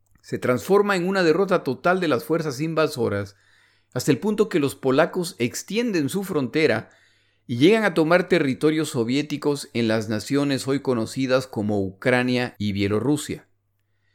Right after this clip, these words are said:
La derrota soviética es una vergüenza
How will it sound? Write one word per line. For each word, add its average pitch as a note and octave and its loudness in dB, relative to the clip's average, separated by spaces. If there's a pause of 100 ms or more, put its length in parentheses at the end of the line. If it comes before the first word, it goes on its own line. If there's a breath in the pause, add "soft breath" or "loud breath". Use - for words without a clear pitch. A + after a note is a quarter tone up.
(1000)
La B2+ 6
derrota A3 8
soviética A3 2
es D#3 -2
una F3+ 2
vergüenza A#2 -2